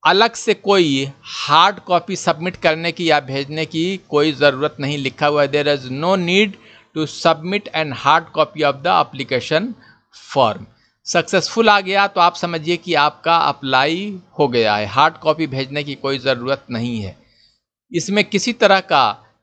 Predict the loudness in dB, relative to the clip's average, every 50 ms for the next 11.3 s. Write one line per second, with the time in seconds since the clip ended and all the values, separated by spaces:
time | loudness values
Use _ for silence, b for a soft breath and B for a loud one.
0 | _ 0 2 2 2 4 2 2 2 2 0 -2 -2 -2 -2 -4 -4 -4 -2 -2
1 | 0 2 4 2 2 2 -2 -6 -4 -2 -2 -2 -4 -2 0 2 2 2 0 -2
2 | -2 -2 -2 -2 -2 -4 -6 -6 -4 -4 -2 -2 -2 -2 -4 -2 0 0 0 0
3 | 0 0 0 0 2 0 0 0 -2 -4 -4 0 0 0 0 0 -2 -6 -4 -2
4 | 0 2 2 2 4 2 2 2 2 2 2 2 2 -2 -6 -8 -4 -2 -2 -2
5 | -2 -4 -6 -4 0 2 2 2 2 0 -6 B B B B B B 0 2 2
6 | 2 0 -2 0 0 0 0 0 0 0 0 0 -2 -8 -10 -4 -2 -2 -2 -2
7 | 0 2 4 4 4 4 2 0 -6 -10 -14 _ -10 -6 -4 -2 0 0 0 0
8 | -2 -2 -2 0 2 4 2 2 2 0 -2 -2 -2 -2 -4 -6 -6 -8 -8 -10
9 | -12 b b b b _ _ -8 -8 -4 0 0 2 2 2 2 2 2 2 2
10 | 0 0 -2 -6 -8 -6 -4 -4 -4 -4 -6 -12 _ _ _ _ -20 -20 -20 -16
11 | -8 -2 0 0 0